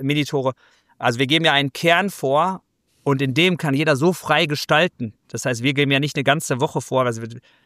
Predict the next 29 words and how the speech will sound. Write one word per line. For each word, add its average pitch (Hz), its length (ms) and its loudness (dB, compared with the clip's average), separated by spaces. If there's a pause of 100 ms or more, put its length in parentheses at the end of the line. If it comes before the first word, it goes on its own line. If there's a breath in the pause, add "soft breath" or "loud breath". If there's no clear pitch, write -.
(120)
da 123 80 -10
würden 131 100 0
ja 139 60 4
auch 135 40 0
die 139 100 0
Mitarbeiter 139 480 2
von 135 140 -2
Borussia 131 280 -2
Dortmund, 135 200 0
Bayern 131 180 4
München 143 180 -2
sagen, 127 200 0
„Sag 127 100 -2
mal, 123 100 0
geht's 139 280 -2
noch? 139 240 0 (720)
Guck 147 100 -2
mal, 143 120 4
wo 143 60 2
ich 135 160 0
arbeite“, 156 640 2
sondern 131 340 -2
wir 131 80 0
geben 143 220 0
ein, 139 280 0
ein, 131 420 -2
eine 131 260 -4
Philosophie, 143 640 -2
eine, 131 240 0